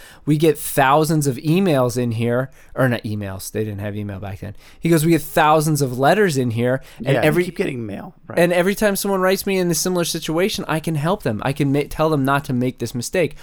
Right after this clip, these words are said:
Speaker 1: Who knows? They may have saved other people's lives with their letters.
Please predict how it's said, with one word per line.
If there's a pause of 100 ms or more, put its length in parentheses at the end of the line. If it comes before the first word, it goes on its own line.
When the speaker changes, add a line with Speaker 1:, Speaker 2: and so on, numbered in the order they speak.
(100)
Speaker 1:
Who
knows? (160)
They
may
have
saved
other
people's
lives
with
their
letters.